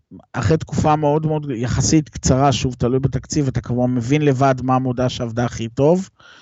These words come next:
את, אה, מוריד מודעות, תמיד מעלה מודעות נוספות, כדי, זה, זה א' ב'. דבר שני, אם אנחנו מדברים על קמפיין חיפוש, אז גם פה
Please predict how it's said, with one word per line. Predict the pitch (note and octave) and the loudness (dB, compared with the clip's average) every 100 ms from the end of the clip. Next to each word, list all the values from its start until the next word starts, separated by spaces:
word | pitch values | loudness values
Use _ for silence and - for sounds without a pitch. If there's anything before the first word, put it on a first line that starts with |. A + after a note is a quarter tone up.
| - _ - | -20 _ -6
את, | A2+ | 0
אה, | G#2 A2 A2 A2 | 4 4 4 2
מוריד | B2 B2+ B2 D#3 E3 D#3+ | 0 0 2 2 2 0
מודעות, | D3 C#3 C#3 F3+ - | -2 0 2 0 2
תמיד | C#3+ D3+ D#3+ | 4 4 6
מעלה | D3+ D3+ | 4 4
מודעות | D#3+ D3 C#3+ D3 | 2 2 0 0
נוספות, | D#3 - C3 - D#3+ G3+ G#3 - | -2 -4 -4 2 4 4 2 -6
כדי, | C3 B2+ B2 A#2+ | -2 2 2 2
זה, | A2+ C3+ - | 2 2 2
זה | A#2 C#3 C#3 | 2 4 4
א' | C#3 C3+ - - - | 4 0 -4 -10 -6
ב'. | C3 F3 - - _ _ _ _ | -2 -2 -4 -20 _ _ _ _
דבר | B2+ C3+ D3+ | -4 0 0
שני, | D3+ D#3+ D#3+ | 0 -4 -4
אם | D#3+ | -4
אנחנו | D3+ D3 C#3+ | -2 -2 0
מדברים | C3 C3+ D3 | 0 0 -2
על | |
קמפיין | C#3+ C3+ C3 D3 | 0 -2 0 0
חיפוש, | - C3 D#3 D3 | 0 2 2 2
אז | C3 A#2 | 0 0
גם | C#3 C#3+ | 0 2
פה | D3+ D3 B2+ | 2 2 0